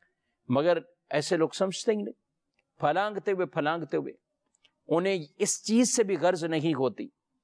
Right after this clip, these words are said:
کہ واز شروع ہے، بیان ہو رہا ہے، اس دوران لوگوں کی توجہ ہٹ جائے گی، وہ خیال کیے بغیر پھلانگتے ہوئے آگے کی طرف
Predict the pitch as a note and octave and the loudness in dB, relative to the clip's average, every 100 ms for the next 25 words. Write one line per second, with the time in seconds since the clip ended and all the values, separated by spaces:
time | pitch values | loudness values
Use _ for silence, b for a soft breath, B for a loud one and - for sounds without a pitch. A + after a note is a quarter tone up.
0 | _ _ _ B2+ A#2+ C3+ D#3+ D#3+ - D3 | _ _ _ 0 2 2 2 0 -4 -2
1 | C#3+ A#2 A2 - - A#2+ C#3 D3 F#3 F#3+ | -2 0 -2 -4 -12 -8 -2 0 0 0
2 | D3+ D3+ B2+ C#3+ B2 - - _ _ _ | 0 2 2 0 -2 -6 -16 _ _ _
3 | _ - G#3 - F3+ F3+ A3+ B3 A3 G#3+ | _ -2 -2 2 4 4 4 2 2 2
4 | A#3+ A#3+ A#3 G#3+ A3+ F3 B3 G#3 G3 F3+ | 2 -2 0 0 0 0 0 0 -2 0
5 | G3 E3+ D3 - _ _ _ _ _ _ | 0 0 -6 -16 _ _ _ _ _ _
6 | - B2 D3 D3+ - C#3+ D#3 D3+ D3 C#3 | -6 2 4 4 2 0 0 -2 -2 0
7 | A#2 B2 C#3 D#3 D3 - _ _ _ _ | 2 2 4 2 0 -10 _ _ _ _
8 | _ _ - F#3 G3 G#3 G3 E3 G#3 F3 | _ _ -6 -2 -2 -4 -4 2 4 4
9 | F3 - D3+ E3 D3 D3 D3+ C3+ | 2 2 0 -2 -6 -2 0 0